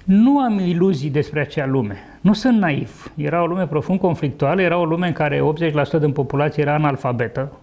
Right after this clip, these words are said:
Analfabetă, da? Deci era o lume complicată, o lume săracă, tot la coada Europei eram, să știți, să nu credeți că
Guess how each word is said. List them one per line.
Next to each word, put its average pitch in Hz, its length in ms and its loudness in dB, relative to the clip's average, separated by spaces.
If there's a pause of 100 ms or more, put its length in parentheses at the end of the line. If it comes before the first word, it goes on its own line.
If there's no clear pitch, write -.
Analfabetă, 127 800 -4
da? 117 300 -6 (920)
Deci 147 220 0
era 170 460 0
o 147 160 -2
lume 147 300 -2
complicată, 196 920 -2
o 185 140 2
lume 156 280 -2
săracă, 170 580 0
tot 202 260 -4
la 190 160 0
coada 160 280 -2
Europei 139 420 0
eram, 127 220 -6
să 151 140 -4
știți, - 280 -6
să - 80 -6
nu 156 140 -2
credeți 190 420 0
că 131 420 0